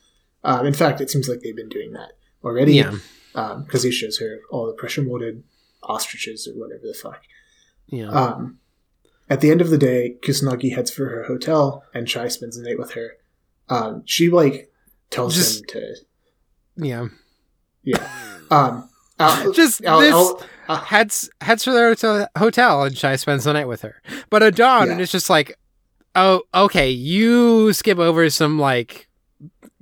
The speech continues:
Speaker 2: gross shit, but, uh, I guess I understand why." <laughs>
Speaker 1: Yeah. This is, this is the one where we're, like, we're aligned with, like, the wiki people, with the wiki fandom.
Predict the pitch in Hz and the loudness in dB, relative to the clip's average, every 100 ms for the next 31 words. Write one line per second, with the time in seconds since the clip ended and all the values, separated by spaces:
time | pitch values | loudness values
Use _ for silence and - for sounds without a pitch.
0 | 175 165 175 165 165 - 123 131 139 143 | -16 -4 0 2 0 -2 -4 -4 -4 -2
1 | 143 - - 156 151 196 196 202 185 185 | -2 -8 -4 0 2 2 2 2 2 -2
2 | - 196 190 170 147 113 - - - - | -2 0 0 -2 -4 -6 -16 -20 -20 -10
3 | - - - - - 139 123 - - _ | -10 -10 -12 -4 2 2 2 -4 -10 _
4 | - 170 185 151 240 165 - 196 175 175 | 0 2 4 2 0 2 4 4 4 6
5 | 165 160 151 143 143 135 127 - - - | 6 6 6 6 2 2 -2 -6 -14 -14
6 | - - 147 147 147 135 127 139 135 127 | -12 -2 2 4 4 2 2 2 0 -2
7 | 131 127 139 123 123 127 131 127 127 127 | -4 -2 -2 0 0 -2 0 -2 -2 -4
8 | - - 143 139 131 127 139 160 143 147 | -6 -2 -2 0 -2 -2 -2 0 2 4
9 | 151 147 | 2 0